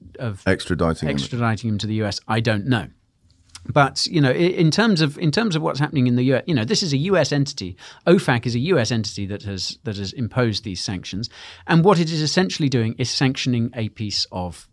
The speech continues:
Speaker 1: code,
Speaker 2: Speech.
Speaker 1: a public good. Yeah, you know, it's sanctioning speech. And the legal implications of this are, you know, the,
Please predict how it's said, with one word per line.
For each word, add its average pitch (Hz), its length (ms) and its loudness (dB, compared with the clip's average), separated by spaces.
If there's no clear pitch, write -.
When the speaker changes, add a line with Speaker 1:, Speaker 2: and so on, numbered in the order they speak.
Speaker 1:
code, 85 180 -6
Speaker 2:
Speech. 76 160 -2
Speaker 1:
a 120 60 -6
public 156 480 -2
good. 95 260 -2
Yeah, 113 300 -2
you 147 100 -2
know, 110 80 0
it's - 420 -8
sanctioning 143 480 0
speech. - 540 -4
And 156 160 2
the 165 60 4
legal 180 400 2
implications 131 680 0
of 101 140 -8
this 110 320 -2
are, 104 480 0
you 143 120 -2
know, 107 140 -4
the, - 600 -12